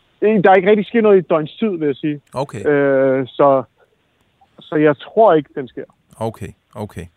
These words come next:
Speaker 1: Men jeg ved det ikke. Jeg ved det ikke. Jeg ved faktisk ikke noget. Jeg laver bare, som om jeg ved noget.
Speaker 2: Ja, det er rigtigt. Men, øh, lad os lige holde lidt fast i det, fordi, <laughs> øh, en ting, vi ved heller ikke kommer til at ske, det er nemlig, at Thomas Delaney, han kommer ikke hjem til F C K i denne omgang.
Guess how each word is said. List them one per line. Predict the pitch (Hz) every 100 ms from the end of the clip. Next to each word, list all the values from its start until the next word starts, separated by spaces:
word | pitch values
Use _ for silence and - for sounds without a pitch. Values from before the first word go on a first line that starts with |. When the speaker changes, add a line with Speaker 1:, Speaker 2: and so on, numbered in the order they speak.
| _ _ _ _ _
Speaker 1:
Men | 120
jeg | 123
ved | 139
det | 127
ikke. | 123 _ _
Jeg | 120
ved | 127 127
det | 120
ikke. | - - -
Jeg | 139
ved | 156
faktisk | 123 127 120
ikke | 127
noget. | 117 127
Jeg | 135
laver | 135 135
bare, | 127 120
som | 123
om | 123
jeg | 117
ved | 123
noget. | 110
Speaker 2:
Ja, | 131 127
det | 117
er | 117 104
rigtigt. | 101 110 _
Men, | 117 110
øh, | 107 107 104 104 107 113
lad |
os | 117 151
lige | 151
holde | 135
lidt | 135 -
fast | 139 143 123
i |
det, | 131 139
fordi, | 202 131 196 131 123
<laughs> | 120
øh, | 113 110 110 107 104 92 - _
en | 147 147
ting, | 180 180 147
vi | 139 127
ved | 156 160 _ -
heller | 143 196 170
ikke | 147
kommer | 135 123
til | 131
at |
ske, | - 147
det | 131 143
er |
nemlig, | 131 135
at | 123
Thomas | 123 113
Delaney, | 117 110 117 120
han | 123
kommer | 123 117
ikke | 113
hjem | 113 107
til | 107 101
F |
C | - 104
K | 107
i | 104 92
denne | 104
omgang. | 101 104 101